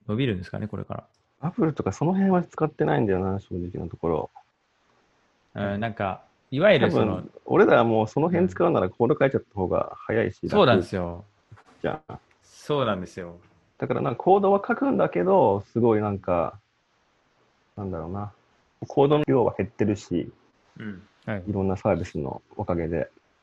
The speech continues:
Speaker 1: そうっすね。
Speaker 2: うん。
Speaker 1: 確かに。まあ、だんだんコードを書く量減っていくっていうのは間違いないですね。
Speaker 2: うん。
Speaker 1: まあ、けど、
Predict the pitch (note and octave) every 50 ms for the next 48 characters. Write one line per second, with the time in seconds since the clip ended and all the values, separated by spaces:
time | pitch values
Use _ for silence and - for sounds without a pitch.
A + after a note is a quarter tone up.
0 | _ _ _ _ _ _ _ _ _ _ _ _ _ _ _ _ _ _ _ _
1 | _ _ _ _ _ _ - - A2 G#2 - - G#2 G2+ F#2+ F#2 - _ _ -
2 | _ _ _ _ _ _ _ - F2 E2+ D#2+ D#2+ F2 F2+ F2 F2 F2+ F#2+ - _
3 | _ _ _ _ _ _ _ _ _ _ _ _ _ _ _ _ _ _ _ _
4 | _ _ _ _ _ - - A2 - - - A2 G2 F#2+ - - _ _ _ _
5 | _ _ - - - _ _ _ _ _ _ _ _ _ _ _ _ _ _ _
6 | _ _ _ - C3 B2+ A#2 B2 A#2+ A2 A2 A#2+ C3+ D3 D#3+ D#3 D3+ C#3+ - -
7 | E3 D3+ C3 A2+ A2 - - G#2+ - A2 G#2 G2+ F#2+ F2+ F#2+ F#2 - _ - -
8 | G2+ F#2+ - _ _ _ _ _ _ _ _ - C#3 C3+ C3+ - G#2+ F#2 F2+ E2+
9 | F2 F2 - - G2 F2 E2+ E2+ E2 - - F#2+ - _ _ _ _ _ _ _
10 | _ _ _ - F#2 E2+ E2 E2 E2+ E2+ - - _ _ _ _ _ _ _ _
11 | _ _ _ _ _ _ _ _ _ _ _ _ _ _ _ - A#2 A2 - D#3+
12 | B2 G2 - -